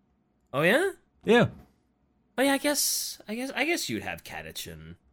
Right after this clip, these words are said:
Speaker 1: Uh,
Speaker 2: Well,
Speaker 1: so you're, you're big into the Guard, and they seem like they're pretty <laughs> unique.
Speaker 2: They are, they're certainly interesting. They have a really bad line of minis, though, 'cause it's mostly just Cadian minis. Uh, but they have a couple,
Speaker 1: Oh.
Speaker 2: like, characters that they've created with, and that's one of them.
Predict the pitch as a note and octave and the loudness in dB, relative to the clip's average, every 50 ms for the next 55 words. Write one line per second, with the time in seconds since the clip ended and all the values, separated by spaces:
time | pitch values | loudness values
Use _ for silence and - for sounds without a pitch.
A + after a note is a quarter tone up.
0 | _ _ - F#2+ F2+ E2+ - F3+ G#3 G#3 G3+ F#3+ F#3 G3 B3+ E4 F4 F4 E4+ F4 | _ _ -12 -10 -6 2 6 8 10 10 10 8 8 6 4 0 0 2 2 4
1 | B3 G3 F#3 E3 D#3 D3 C3+ A#2+ A#2 A2 F2 G#2+ G2+ G2+ A2 B2 D3+ E3 F#3+ G3+ | 6 6 6 6 6 4 2 0 -2 -4 -4 -4 -2 0 0 0 0 0 0 0
2 | G#3+ G#3 - E3+ C#3+ B2+ A#2+ A2+ A2 G#2 - G2+ F#2 - - A#2+ G#2+ G2+ G2 F#2+ | -2 -2 -2 -4 -4 -4 -4 -4 -4 -4 -6 -8 -8 -8 -10 -10 -8 -6 -6 -8
3 | F#2 - - - - - - - - - - _ _ _ _ - - - - B3+ | -8 -10 -16 -20 -20 -20 -20 -20 -20 -20 -20 _ _ _ _ -14 -14 -4 -2 -2
4 | - - - - - _ - C#3+ C3+ - - D3+ G2+ F2 E2+ F#2 B2+ E3+ - - | -2 -2 -4 -12 -20 _ -12 -8 -6 -4 -4 -4 -4 -6 -6 -8 -6 -6 -8 -10
5 | - - - - - - _ _ _ _ - C3+ D#3+ E3+ F#3 F#3+ F#3 E3 D#3+ F3 | -12 -14 -20 -20 -20 -20 _ _ _ _ 4 6 8 10 10 10 10 10 10 10
6 | F#3 F3 - - - F#3 F#3+ F#3+ F#3 F3 D3 C3+ A#2 - C3 A#2 - - C3 A#2+ | 8 8 6 6 6 8 8 8 8 8 8 6 6 4 0 0 4 6 6 8
7 | A#2 A2+ G#2+ C#3 D3+ D3+ C#3+ C3+ C#3 C3+ B2+ C#3+ D#3 D3 B2+ A#2 A#2 A#2+ C#3+ D#3 | 8 8 8 10 10 10 10 10 10 8 6 6 8 8 10 10 10 10 10 12
8 | D#3+ E3 D3+ D#3 D3 A#2 F#2+ G#2+ F#2+ G2 G#2 G#2+ G2 G2 F#2+ F#2 F2+ F2+ F#2 G2 | 12 10 10 10 8 8 8 6 8 8 8 8 6 6 6 6 8 8 6 6
9 | G2+ F#2+ F2 D#2+ D#2+ F#2 F#2 F#2+ G#2 A#2 A#2+ A#2+ C3 C3 C3+ C#3 D3 D3 B2+ - | 6 4 2 2 0 0 2 4 4 2 4 4 6 8 8 8 6 4 2 0
10 | A2+ G#2 F#2+ - A2 G#2+ G#2 - - G2 E2 - - - F#2+ F#2 F#2+ G2+ G#2+ G#2+ | 0 0 2 4 4 4 4 4 2 -2 -2 -2 -4 -2 0 2 4 4 6 6
11 | A2+ A#2+ A#2+ B2+ C#3 C#3+ C#3+ - - - - - - - - - C3 C#3 D#3 D#3+ | 6 6 6 6 4 4 2 -2 -6 -10 -14 -20 -20 -10 2 6 8 8 10 10
12 | E3+ F3+ E3+ E3 G3+ G#3 G3+ F#3 - E3 D3+ C3+ C3 A#2+ F2+ - - - C3 A#2+ | 10 8 8 6 6 6 4 6 8 8 8 10 10 8 6 4 0 2 6 6
13 | A2 G2+ D#2 - - G2 F2 E2 D#2+ - G2 E2 F2+ E2+ D#2+ - - - G2 F2+ | 6 6 4 2 0 2 2 2 0 0 -2 0 0 -2 -2 -2 0 2 2 4
14 | F2+ E2+ E2 F2 E2 D#2 - F2+ F2+ G2+ G2+ - - F#2+ F#2 F#2+ F#2+ G2+ A2 A2+ | 4 4 2 2 0 0 -2 -2 0 0 0 0 0 2 2 4 4 4 4 4
15 | A#2+ B2 | 4 2